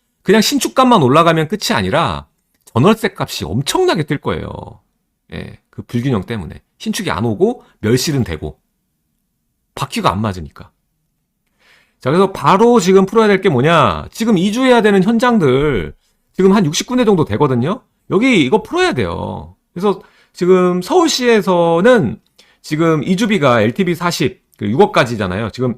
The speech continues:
이주비는 주담대로 간주하는 게 지금 일공일오 대책이었단 말이에요. 그래서 심각한 지원을 초래하게 되는 과정이죠. 일공일오 대책 나온 지 지금 세 달밖에 안 됐기 때문에.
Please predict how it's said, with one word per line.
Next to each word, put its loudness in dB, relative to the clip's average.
이주비는 4
주담대로 2
간주하는 0
게 0
지금 -2
일공일오 2
대책이었단 -6
말이에요. -12
그래서 -12
심각한 -4
지원을 -4
초래하게 0
되는 4
과정이죠. -4
일공일오 4
대책 -4
나온 -2
지 -8
지금 -8
세 -2
달밖에 2
안 -4
됐기 -4
때문에. -12